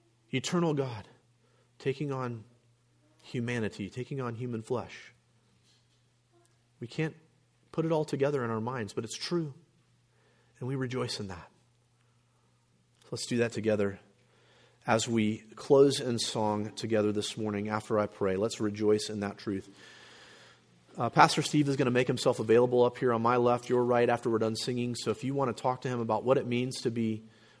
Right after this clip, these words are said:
reconciled to God through Christ, you, you come and see him. If you just want some prayer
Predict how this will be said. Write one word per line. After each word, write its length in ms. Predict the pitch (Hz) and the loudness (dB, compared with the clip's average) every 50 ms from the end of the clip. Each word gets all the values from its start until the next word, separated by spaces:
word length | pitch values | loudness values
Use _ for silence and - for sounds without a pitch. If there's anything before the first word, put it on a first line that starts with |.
| _ | _
reconciled 580 | 120 117 123 - 147 131 123 - 135 123 123 120 | 2 2 2 2 0 -2 0 2 2 2 2 2
to 80 | 113 | 0
God 320 | 113 117 113 117 113 113 113 | 0 2 2 2 2 0 -2
through 160 | - 127 117 | -6 -8 -8
Christ, 560 | - - 123 104 98 95 - - - - - - | -4 0 0 0 0 0 -4 -8 -12 -14 -16 -14
you, 160 | 143 143 123 - | -12 -12 -12 -10
you 100 | 151 123 | -10 -10
come 200 | 110 - 135 120 | -8 -4 -2 -2
and 100 | 113 110 | -2 -2
see 240 | - - - 135 127 | -4 -4 -6 -6 -4
him. 320 | 120 123 117 113 110 110 107 - - - - - _ | -2 -2 -2 -2 -2 -6 -8 -12 -20 -20 -20 -20 _
If 60 | - - | -10 -4
you 80 | 113 | -2
just 200 | 120 120 - - 127 | -2 -2 -2 -4 -6
want 240 | 127 123 123 - | -4 -4 -4 -4
some 160 | - - 110 - | -4 -6 -6 -4
prayer 460 | - - 120 117 117 113 113 113 | 2 4 6 6 6 6 4 0